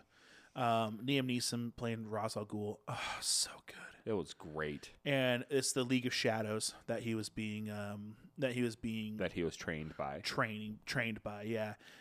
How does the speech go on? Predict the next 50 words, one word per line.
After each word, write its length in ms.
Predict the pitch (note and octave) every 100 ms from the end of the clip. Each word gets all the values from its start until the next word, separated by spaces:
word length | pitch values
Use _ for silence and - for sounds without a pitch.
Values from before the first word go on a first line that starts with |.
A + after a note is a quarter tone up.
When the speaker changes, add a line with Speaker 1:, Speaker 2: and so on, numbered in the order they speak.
| -
Speaker 1:
It 60 | F#3
was 120 | E3+
just, 400 | - D#3+ - - - _ _ _ _
it 80 | F#3+
was 160 | G3+ E3
a 60 |
good, 340 | B2+ C#3+ C#3 C3+
he 160 | C3+
had 120 | D3
to 40 | C#3
cli-, 360 | - - C3+ -
climb 260 | - E3 D#3+
the 60 |
mountain. 340 | C3+ B2 A2+ B2+
He 100 | C3+
had 80 |
to 60 | F#3+
find 460 | - C3 C3+ C3+ C3
the 320 | B2+ B2 B2 - - -
right 300 | B2+ C3 B2
monastery, 1000 | B2+ B2 A#2+ - B2 A#2+ A#2 A#2 A#2 A2+
and 100 | A#2+
Speaker 2:
The 40 |
Speaker 1:
he 120 | A#2 C3+
had 160 | C3
Speaker 2:
blue 100 | B2+
Speaker 1:
to, 40 | A#2
Speaker 2:
flower. 380 | F2 F2+ F2+ - -
Speaker 1:
yeah, 240 | C#3 A#2 A2
the 80 | G#2+
blue 220 | B2 B2+
flower. 560 | - A#2 A2+ A2 A2+ - - - -
Um, 560 | A#2+ A2 G#2+ G#2+ G#2+ A2
and 360 | C3+ C3 B2 B2
it 120 | C3+ D3+
was 240 | D#3+ D3+
well, 340 | C3 A#2 C3 C#3
it 20 | E3
was 160 | B2+
very 220 | A2+ C#3
well 240 | C#3 A#2+ C3
shot. 500 | - B2 G#2 G#2 - - - -
And 280 | C3+ A#2+ A#2+
Speaker 2:
Yes. 420 | G#2 G#2+ - -
Speaker 1:
and 300 | E3+ D3 C3 G2+ A2 B2+
Nolan 460 | C#3+ F3+ A3 G#3+ G#3
flick, 440 | - - C#3+ B2+ -
the 80 | C3+
Nolan 240 | E3 F#3+
flicks 420 | - D#3+ - -